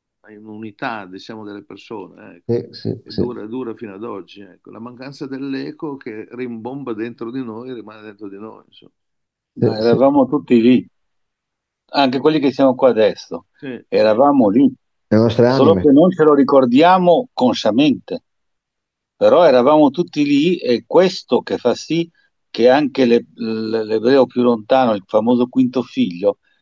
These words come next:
Speaker 3: lui stesso non capisce cosa lo tiene tanto legato a, ad, a fare comunque, mm, venire nei Yom Kippur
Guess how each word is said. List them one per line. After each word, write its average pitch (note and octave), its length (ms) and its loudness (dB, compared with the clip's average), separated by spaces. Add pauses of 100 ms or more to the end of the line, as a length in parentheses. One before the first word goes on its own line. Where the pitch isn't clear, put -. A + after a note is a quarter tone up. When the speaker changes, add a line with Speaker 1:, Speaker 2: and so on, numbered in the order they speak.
(220)
Speaker 3:
lui D3+ 220 2
stesso - 520 0
non C3 220 2
capisce C#3+ 640 -2
cosa B2 260 2
lo A2+ 140 2
tiene B2 280 0
tanto B2 400 0
legato A#2+ 680 0 (400)
a, A2+ 540 -2
ad, A#2 100 -2
a A#2 80 2
fare B2+ 300 2
comunque, B2 680 0 (200)
mm, G#2+ 260 -8
venire A#2+ 340 2
nei A#2 180 2
Yom A#2 180 2
Kippur B2+ 680 0